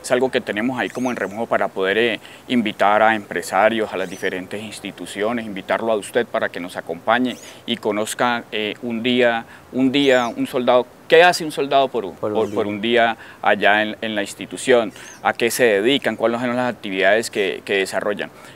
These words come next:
Speaker 1: Pero en este momento contamos con un déficit de personal y tenemos una serie de, de misiones que no nos han permitido sacar ese espacio
Speaker 2: Ujú.
Speaker 1: para hacer un buen planeamiento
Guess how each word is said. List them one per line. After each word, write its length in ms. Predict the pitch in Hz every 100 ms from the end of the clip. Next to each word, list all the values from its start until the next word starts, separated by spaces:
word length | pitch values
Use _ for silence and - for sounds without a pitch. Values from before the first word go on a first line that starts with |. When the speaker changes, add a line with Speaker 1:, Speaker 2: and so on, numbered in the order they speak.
| -
Speaker 1:
Pero 160 | 151 135
en 80 | 139
este 180 | -
momento 420 | 180 147 120 156 147
contamos 440 | 127 117 120 139
con 140 | 123
un 160 | 113 113
déficit 400 | 131 147 - 113
de 100 | 107
personal 640 | - 95 90 98 117 131 - - - - - -
y 600 | 127 120 117 113 110 107 104
tenemos 520 | 113 107 117 123 143
una 160 | 135
serie 400 | 131 139 127 131
de, 180 | 123 110 123
de 200 | 123 117
misiones 720 | 113 - 139 135 143 - -
que 140 | 120
no 80 | 113
nos 120 | 120
han 120 | 127
permitido 640 | 127 - 131 120 107 120 131
sacar 340 | - 113 107
ese 160 | 117 139
espacio 440 | - - 147 156
Speaker 2:
Ujú. 280 | 151 139 143
Speaker 1:
para 180 | 127 117
hacer 200 | - 123
un 160 | 139 135
buen 160 | 143
planeamiento 680 | - 143 131 107 120 120 -